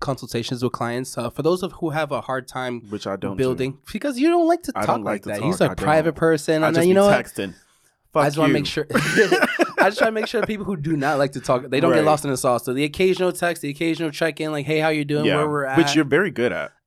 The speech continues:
Speaker 1: Thank you. I,
Speaker 2: Yeah.
Speaker 1: I always try to make sure my co-, my communication is
Speaker 2: Yeah.
Speaker 1: on point, but I could do better, and I can say that.
Speaker 2: I think you do great.
Speaker 1: Thank you.
Speaker 2: For me, at least.
Speaker 1: So, uh, nutrition plans, training programs, and weekly consultation calls to help build the habits that they're trying to build for themselves and
Speaker 2: Mm-hmm.
Speaker 1: their lives.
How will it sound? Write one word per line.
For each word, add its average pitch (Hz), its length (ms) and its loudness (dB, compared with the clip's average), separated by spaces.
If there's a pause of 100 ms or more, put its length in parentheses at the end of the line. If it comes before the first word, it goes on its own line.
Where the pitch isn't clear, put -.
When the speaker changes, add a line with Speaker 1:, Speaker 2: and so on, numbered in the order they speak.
(140)
Speaker 1:
Thank 117 260 -10
you. 104 120 -12
I, 107 80 -6
Speaker 2:
Yeah. 104 180 -4
Speaker 1:
I 123 180 0 (140)
always 139 300 2
try 147 200 0
to 131 80 -4
make 127 200 -2
sure 135 100 -6
my 113 120 -6
co-, 123 320 -8
my 113 120 -4
communication 123 760 -6
is 110 160 -8
Speaker 2:
Yeah. 101 200 -2
Speaker 1:
on 76 40 -10
point, 139 360 -2
but 110 180 -4
I 113 80 -8
could 127 160 -10
do 127 100 -2
better, 90 400 -18
and 107 100 -10
I 107 40 -10
can - 140 -12
say - 140 -12
that. 90 280 -16
Speaker 2:
I 220 60 0
think 330 180 -4
you 240 60 0
do 170 100 0
great. 143 360 -2
Speaker 1:
Thank 110 240 -8
you. 92 120 -18
Speaker 2:
For 165 140 2
me, 143 180 0
at 101 120 -6
least. 73 320 -18 (140)
Speaker 1:
So, 135 280 -4
uh, 135 260 -4 (160)
nutrition 175 480 -4
plans, 170 400 -4
training 160 300 -2
programs, 160 420 -2
and 123 160 -2
weekly 139 240 -6
consultation 143 680 -8
calls 127 320 0
to 123 80 -8
help 120 220 -6
build 117 200 -6
the 113 60 -8
habits 117 300 -8
that 107 100 -12
they're 107 120 -10
trying 107 160 -10
to 104 60 -14
build 101 180 -16
for 107 80 -18
themselves 101 420 -14
and 101 100 -10
Speaker 2:
Mm-hmm. 123 280 -4
Speaker 1:
their 98 120 -10
lives. - 460 -18